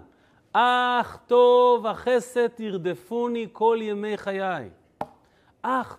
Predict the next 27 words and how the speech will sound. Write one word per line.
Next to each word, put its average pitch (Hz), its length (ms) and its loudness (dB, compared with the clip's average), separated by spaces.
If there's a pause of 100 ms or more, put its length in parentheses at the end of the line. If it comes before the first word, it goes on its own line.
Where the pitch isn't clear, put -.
טוב 196 200 -6
החסד 196 500 -10
ירדפוני", 185 540 -8
אלוקים 165 280 -12
רודף 170 520 -8
אחריך 123 480 -12
עם 113 140 -10
טוב 107 180 -10
החסד. 95 360 -16 (120)
הוא 247 220 -6
רודף 196 340 -8
אחריך, 143 440 -8 (360)
בסוף 240 200 -8
הוא 294 80 -6
יתפוס - 260 -10
אותך. - 160 -20 (2750)
בסוף - 180 -14
הוא 226 80 -12
יתפוס - 260 -20
אותך. - 180 -20 (1500)
ולמה 175 200 4
בין 180 160 4
המיצרים? 156 580 -2 (1500)
מה 135 80 -2
זה 151 100 -4
בין 143 160 0
המיצרים? 120 500 -6